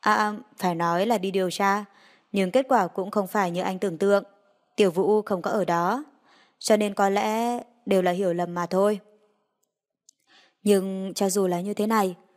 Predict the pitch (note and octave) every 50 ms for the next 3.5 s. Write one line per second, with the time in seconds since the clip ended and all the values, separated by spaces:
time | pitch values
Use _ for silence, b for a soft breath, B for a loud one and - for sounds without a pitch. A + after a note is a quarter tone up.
0 | _ _ - - F#3+ F#3 - B3 - - A3 G#3 G#3 G3+ A3 - - B3 A#3+ A3
1 | G#3 F#3+ F#3 F3+ F3 E3+ F3 G3 G#3+ A#3+ A3 G#3+ - G3 F#3+ G3 G#3 - F3+ -
2 | G3 G#3 G#3+ G3+ F#3+ F#3 - G3+ G3 G3 G3 G3 G3 F#3+ F#3+ F#3+ G3 F#3+ F#3+ -
3 | - G3 F3 D#3+ F#3 F#3+ G3 A#3 C4+ D#4